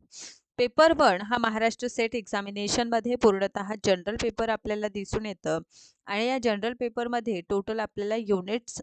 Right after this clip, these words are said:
दिलेले आहेत दहा. So, आज आपण अभ्यासक्रमातील युनिट क्रमांक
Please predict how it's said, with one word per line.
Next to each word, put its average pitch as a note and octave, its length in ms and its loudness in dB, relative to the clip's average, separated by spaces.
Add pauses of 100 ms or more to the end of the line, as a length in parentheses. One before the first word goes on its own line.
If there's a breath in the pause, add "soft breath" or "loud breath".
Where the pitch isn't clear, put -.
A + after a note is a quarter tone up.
दिलेले G#3 420 -2
आहेत F#3+ 420 -2
दहा. - 360 -10 (720 soft breath)
So, G#3+ 200 12 (140)
आज B3 220 4
आपण F#3 360 0 (640)
अभ्यासक्रमातील C4 880 -4
युनिट A3 300 -6
क्रमांक A#3+ 380 -6